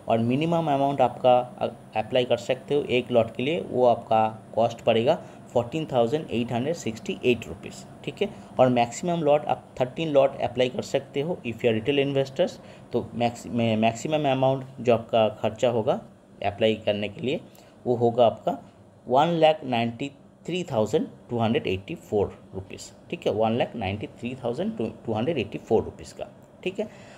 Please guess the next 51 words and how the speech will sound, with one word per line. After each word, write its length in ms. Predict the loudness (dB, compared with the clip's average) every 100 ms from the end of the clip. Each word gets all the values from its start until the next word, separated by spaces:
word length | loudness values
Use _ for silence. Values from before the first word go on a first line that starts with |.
| 2
अभी 220 | 4 4
हम 180 | 0 0
लोग 160 | -4 2
और 180 | 2 2
भी 100 | -2
डिटेल्स 340 | -6 -6 -2
देख 140 | -4 -2
लेते 260 | -4 -4
हैं 240 | -6 -6 -12 -18
इसके 240 | -12 0
बारे 220 | 2 2 0
में। 140 | -4
यस, 340 | 0 0 0 -12 -12
इस 180 | -10
आईपीओ 380 | -4 -4 -2 -4
के 80 | -2
बारे 240 | 0 0 0
में। 100 | -4 -12 -20 -20 -20 -20 -6
तो 60 | -4
विजय 300 | -2 0 2
डायग्नोस्टिक 640 | 2 0 -4 -6 -10 -6
का 120 | -4
जो 140 | 2
आईपीओ 340 | 2 2 -2 -2
है, 220 | -2 -2
my 200 | -4 -4
friend, 280 | -2 -6 -6 -12 -20 -6
ये 60 | -2
इसका 220 | -2 -2
प्राइस 440 | 2 4 4 2 0
बैंड 200 | 2 2
अनाउंसमेंट 600 | 0 0 -2 -4 -6 -2
हुआ 140 | 0
है 80 | 0
ट्वेंटी 300 | -2 -4 -6
फिफ्थ 320 | -4 -4 -2
अगस्त 380 | -4 0 -2 -2
को। 140 | -6 -6 -18 -20 -20 -12
ठीक 180 | -6
है, 80 | -6 -6 -18 2
और 220 | 4 4 0
इसका 280 | -10 0 0
जो 260 | 2 -2 -2
एंकर 340 | -4 2 2
इन्वेस्टर्स 540 | 2 -2 -2 -4 -6
अलॉटमेंट 600 | -4 -4 -2 -4 -4 -2
है, 100 | -2
थर्टी 320 | -4 -6 -8 -4
फर्स्ट 260 | -4 -2
अगस्त 360 | -4 -2 -4 -4
को। 140 | -14